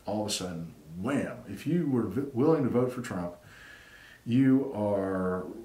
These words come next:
persona non grata, and, um, I'm unfriending you <laughs> on Facebook, and,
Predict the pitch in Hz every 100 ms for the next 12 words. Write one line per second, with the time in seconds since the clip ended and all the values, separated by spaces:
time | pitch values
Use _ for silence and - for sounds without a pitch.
0 | - - 95 127 147 156 131 117 117 113
1 | 117 113 101 98 87 92 90 90 82 -
2 | - 98 98 98 117 123 - 143 131 123
3 | 123 131 - 120 117 - 104 98 98 90
4 | 90 87 80